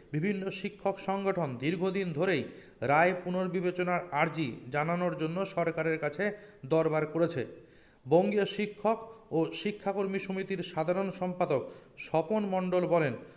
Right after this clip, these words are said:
"সুপ্রিম কোর্টের নির্দেশের পর আমরা রাজ্যের শিক্ষামন্ত্রীকে উপযুক্ত পদক্ষেপের জন্য অনুরোধ করেছিলাম। রাজ্য রায় পুনর্বিবেচনার আর্জি জানাতে চলেছে, শুনে ভালো লাগলো।"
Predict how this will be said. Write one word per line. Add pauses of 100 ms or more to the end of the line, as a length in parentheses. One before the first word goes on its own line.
(140)
"সুপ্রিম
কোর্টের
নির্দেশের
পর (280)
আমরা
রাজ্যের
শিক্ষামন্ত্রীকে (320)
উপযুক্ত (220)
পদক্ষেপের
জন্য
অনুরোধ
করেছিলাম। (1000)
রাজ্য
রায়
পুনর্বিবেচনার
আর্জি (400)
জানাতে
চলেছে, (260)
শুনে (200)
ভালো
লাগলো।"